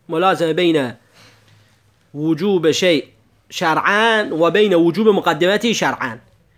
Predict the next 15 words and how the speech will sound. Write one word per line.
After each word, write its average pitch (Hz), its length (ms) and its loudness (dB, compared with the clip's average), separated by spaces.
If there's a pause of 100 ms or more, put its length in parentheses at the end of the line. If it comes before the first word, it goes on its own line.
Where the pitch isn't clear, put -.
(160)
بين 165 560 0 (1040)
قبح 190 380 0
شيء 180 520 -2
عقلان 202 520 0
وبين 185 400 2
حرمته 220 840 0
شرعان، 147 520 -2 (680)
هي 196 280 2
كبريات 175 960 0
القضايا 165 1040 0
العقلية 160 840 -2
التي 165 720 -2
بضمها 160 920 0
إلى 165 280 0
صغرياتها 170 1300 2